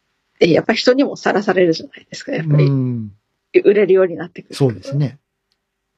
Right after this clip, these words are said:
Speaker 1: ヒットするようになると色々求められたりして、それでこうストレスになって。
Speaker 2: ストレスになってたのかな。でも引っ張りだこだった時に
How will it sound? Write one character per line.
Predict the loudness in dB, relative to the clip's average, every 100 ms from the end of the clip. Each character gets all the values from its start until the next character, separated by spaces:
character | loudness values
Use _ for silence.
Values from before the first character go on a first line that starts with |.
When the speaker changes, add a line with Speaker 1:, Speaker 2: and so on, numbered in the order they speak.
| _ _ _ _ _ _ _
Speaker 1:
ヒ | -4 -4
ッ |
ト | 0 0
す | 2
る | 2
よ | 0
う |
に | 0
な |
る | -4
と | -2 -2
色 | 2 4
々 | 4
求 | 0 0 2
め | 2
ら | 2
れ | 0
た | -2
り | -8 -14 -18 _ _ _ _ _ _ _ _ _ _ _ _
し | -14
て、 | -8
そ | 0
れ | 2
で | 2
こ | 0 0
う | 0
ス | 2
ト |
レ | 0
ス | 0 -6
に |
な | -6
っ | -12
て。 | -6
Speaker 2:
ス | -4
ト | 2
レ | 2
ス | 2 -2
に |
な | -6
っ |
て | -8 -10
た | -10
の | -12
か | -8
な。 |
で |
も | 0 0 0 -8 _ _ _ _ _ _ _ _ _ _ _ _ _ _ _
引 | -8 -4 -6
っ | 0
張 | 0
り | 4
だ | 2
こ | 2
だ | -2
っ |
た | -2 -2
時 | 0 0 0
に | -2